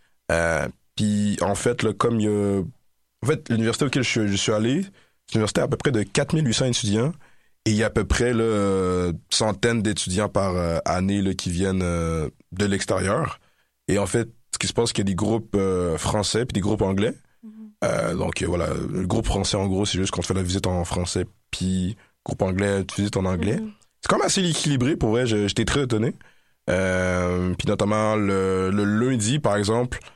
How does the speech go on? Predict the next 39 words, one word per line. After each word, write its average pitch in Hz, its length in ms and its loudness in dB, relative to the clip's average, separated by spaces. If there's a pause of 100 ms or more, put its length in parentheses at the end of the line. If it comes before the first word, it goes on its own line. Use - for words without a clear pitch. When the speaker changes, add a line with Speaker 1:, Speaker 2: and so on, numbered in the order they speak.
(240)
Speaker 1:
euh, 95 340 2
on 101 100 2
nous 98 140 0
a, 98 340 2
c'était - 180 0 (460)
plus 113 240 0
formel 107 440 0
au 104 60 2
début, 104 500 2
on 95 160 2
nous 95 100 0
parlait 98 300 -2
un 98 100 0
peu, 98 300 0
on 92 140 0
dit « 87 140 -2
Oui, 151 260 0
bonjour 107 240 0
à 98 60 0
Bru-, 90 200 0 (140)
bienvenue 98 240 0
à 98 60 0
Bruxelles, 120 500 0
là, 92 180 0
là, 123 200 2
là. » 120 100 0
Puis, 98 180 -2 (720)
euh, 104 260 0 (140)
comme 143 200 2
il 127 40 0
faut 131 140 -2
aussi 151 320 0
prendre 135 240 0
en - 20 -2
compte 131 220 -2
que, 113 160 0 (260)
en 135 80 2
fait, 147 80 0
la, 123 100 0